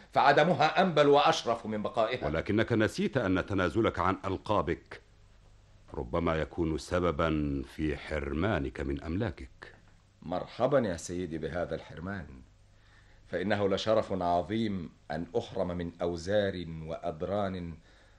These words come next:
Speaker 1: طالما كانت عاراً ومسبة ومثار اشمئزاز الناس مني.
Speaker 2: والحياة أيها الصغير،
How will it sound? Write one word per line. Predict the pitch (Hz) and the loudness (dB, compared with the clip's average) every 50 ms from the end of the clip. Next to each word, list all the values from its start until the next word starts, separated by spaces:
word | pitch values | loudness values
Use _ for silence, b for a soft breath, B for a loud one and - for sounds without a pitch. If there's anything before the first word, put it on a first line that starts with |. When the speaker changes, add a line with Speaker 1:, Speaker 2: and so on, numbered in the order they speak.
| b b b - | b b b -6
Speaker 1:
طالما | - 90 87 92 104 101 95 90 | -4 -2 0 0 0 0 0 -2
كانت | 85 - 101 95 92 90 90 - - | -2 -2 -2 -2 -2 -2 -4 -8 -8
عاراً | - 87 90 104 110 101 95 92 87 82 80 78 | -10 -6 -4 -2 -2 -2 -2 -4 -6 -8 -10 -10
ومسبة | 78 82 82 85 87 - - - 107 101 82 69 - - - - b b b b b b b b | -10 -8 -8 -8 -8 -10 -8 -8 -8 -8 -8 -6 -8 -8 -8 -10 b b b b b b b b
ومثار | 85 85 85 90 - - 104 104 98 - | -8 -8 -6 -8 -8 -6 -6 -4 -4 -4
اشمئزاز | 80 - - - - - - 82 85 98 98 85 78 | -6 -8 -10 -10 -10 -10 -10 -8 -6 -4 -4 -4 -6
الناس | 80 78 80 90 87 78 - - | -8 -6 -6 -6 -6 -6 -6 -6
مني. | 80 87 107 104 87 80 78 - - _ _ | -4 -4 -2 -2 -2 -4 -6 -8 -12 _ _
Speaker 2:
والحياة | - 78 78 80 76 71 - - - - 107 104 113 117 101 78 67 - - | -2 -2 0 0 -2 -4 -8 -6 -4 0 2 2 4 4 4 2 0 -2 -6
أيها | 69 64 64 62 60 | -6 -6 -6 -6 -8
الصغير، | 64 - - - 62 60 69 64 57 55 53 53 | -10 -12 -12 -14 -12 -10 -10 -10 -10 -12 -14 -16